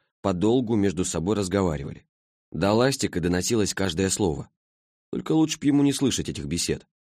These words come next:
Очень уж страшно становилось. Толковали про то, что царевич с измальства отличался жестоким нравом.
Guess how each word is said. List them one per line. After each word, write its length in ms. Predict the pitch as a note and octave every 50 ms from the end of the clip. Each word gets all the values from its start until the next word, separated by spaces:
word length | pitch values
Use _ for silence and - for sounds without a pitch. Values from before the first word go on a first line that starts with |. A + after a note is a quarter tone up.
| _ _ _ _ _
Очень 240 | A2+ G#2+ - G2 F#2
уж 120 | F2+ -
страшно 400 | - - G#2+ G#2+ F#2+ - - E2
становилось. 640 | D2 - - D2+ D#2 D#2 D2+ C#2+ C2+ - - - - _ _ _ _ _ _ _ _ _ _ _ _ -
Толковали 440 | F2+ F#2 G2+ A2+ A#2+ C3+ C3 A#2+
про 220 | G#2+ - A2+ A2+ G#2+
то, 160 | - C3 C3
что 180 | - - F#2+ E2+
царевич 600 | - - F#2+ F#2+ G2 A#2 B2 G#2+ F2+ - - - _ _ _ _ _
с 120 | - - C3+
измальства 500 | C3+ A2 G#2 G#2 F#2 - - F2+ F2 E2+
отличался 560 | E2+ - F#2 F2+ F#2 A2 G#2+ A2 - G2 F2
жестоким 480 | D#2+ F2 - - G#2 F#2+ - F#2+ F#2+
нравом. 380 | G2+ G#2+ G#2 E2+ C#2 C#2 D2 -